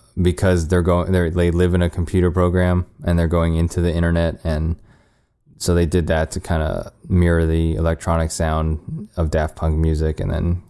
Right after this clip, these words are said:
kinda balance the two for the trailer.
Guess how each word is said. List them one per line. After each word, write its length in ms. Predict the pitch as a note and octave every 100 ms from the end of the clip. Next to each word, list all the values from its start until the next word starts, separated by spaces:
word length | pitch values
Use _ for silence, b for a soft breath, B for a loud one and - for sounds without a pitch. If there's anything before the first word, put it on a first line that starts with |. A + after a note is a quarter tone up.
| -
kinda 340 | - - F2+ - _ _ _ _ _ _ _ _ _
balance 300 | F#2 E2+ E2+
the 60 | E2+
two 220 | D#2+ F2+
for 100 | D#2+
the 100 | E2
trailer. 420 | D#2+ E2 E2 E2